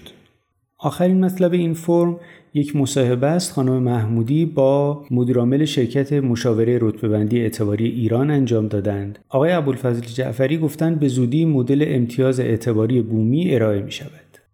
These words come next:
در ادامه فرم حقوق فناوری رو داریم که با گزارش مصطفی مسجدی آرانی شروع می‌شه درباره طرح سیانت و اینکه موافقان و طراحان این طرح چشمشون رو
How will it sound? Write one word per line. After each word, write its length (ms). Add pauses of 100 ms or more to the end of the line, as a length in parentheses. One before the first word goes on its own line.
در 200
ادامه 280
فرم 520
حقوق 340
فناوری 580
رو 120
داریم 320
که 480
با 140
گزارش 380
مصطفی 460
مسجدی 520
آرانی 420
شروع 260
می‌شه 280
درباره 500
طرح 420
سیانت 800 (340)
و 140
اینکه 840 (300)
موافقان 920
و 180
طراحان 720
این 260
طرح 560
چشمشون 640
رو 520